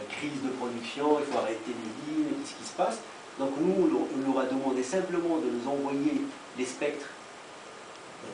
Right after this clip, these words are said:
trois D, les, les mesures trois D de ces, de ces surfaces-là, et à travers cette analyse-là, on a trouvé que des échelles qui ont été, qu'on retrouve pas sur les vraies surfaces conformes et qui sont plutôt liées à des problématiques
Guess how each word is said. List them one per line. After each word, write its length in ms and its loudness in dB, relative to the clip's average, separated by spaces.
trois 260 8
D, 100 4
les, 160 4
les 160 2
mesures 340 4
trois 220 8
D 120 6
de 180 -2
ces, 200 -2
de 60 -4
ces 140 -6
surfaces-là, 680 0
et 100 2
à 100 8
travers 380 6
cette 180 2
analyse-là, 580 4
on 20 4
a 60 4
trouvé 420 6
que 320 4
des 160 0
échelles 380 2
qui 60 -4
ont 100 0
été, 360 0
qu'on 200 2
retrouve 320 0
pas 200 6
sur 200 -4
les 120 -2
vraies 140 2
surfaces 400 0
conformes 440 4
et 60 0
qui 180 -6
sont 200 2
plutôt 600 0
liées 220 6
à 80 4
des 100 0
problématiques 500 0